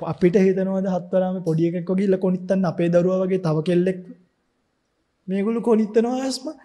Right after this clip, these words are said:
කොනිත්තනවා කියන්නේ හොද්දටම කොනිත්තනවා. ඒකල කියනවා "අයි පුතේ වැටුණාද?" "නෑ කෙනිත්තුවා." <laughs> "නෑ නෑ ඔය වැටිලා, වැටිලා ඔය ක-, කඩියෙක් කල බොරුත්තු ගන්නනවා අර කොල්ලට." ඔන්න ඕගොල්ලන්ගේ හැටි.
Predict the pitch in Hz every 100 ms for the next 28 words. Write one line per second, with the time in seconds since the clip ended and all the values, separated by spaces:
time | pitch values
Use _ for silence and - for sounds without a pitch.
0 | _ _ - 170 175 175 - 185 185 190
1 | 175 202 233 165 247 233 240 254 247 233
2 | 233 220 175 185 196 214 214 240 285 285
3 | 269 - 339 320 254 277 392 466 440 165
4 | - - _ _ - - 156 _ - 247
5 | 247 254 262 254 262 - 277 247 233 226
6 | - - - _ - _ - - - 622
7 | - - 415 - - _ _ - _ _
8 | - 254 285 240 277 226 254 175 170 294
9 | 185 170 180 294 311 - - 190 - 190
10 | 262 320 294 180 160 190 330 - 220 214
11 | 185 170 175 170 180 156 127 - _ _
12 | _ _ _ _ _ _ _ _ _ _
13 | _ _ _ _ _ _ _ - 214 294
14 | 294 285 285 294 311 254 262